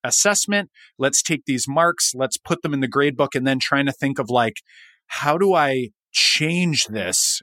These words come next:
without it all being mathematical and without weightings and without this and that," and all of these things that sort of go into a traditional grading system. So I'm kind of picturing,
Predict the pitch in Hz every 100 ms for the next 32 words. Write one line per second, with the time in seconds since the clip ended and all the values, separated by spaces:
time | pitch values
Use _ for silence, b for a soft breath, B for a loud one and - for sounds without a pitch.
0 | 127 131 - 143 139 131 135 131 117 135
1 | 127 123 117 120 - 120 117 113 - 110
2 | 110 107 107 113 127 117 113 135 143 123
3 | 110 104 101 120 113 113 135 117 120 147
4 | - 135 117 131 127 113 123 139 180 151
5 | 139 127 - 139 127 123 127 110 - -
6 | 127 120 104 B B - 127 123 123 123
7 | - 120 110 - 110 113 123 120 110 98
8 | 107 107 107 95 - 117 - 92 87 -
9 | 127 113 B B B B _ - 139 139
10 | 202 143 - 226 208 185 135 123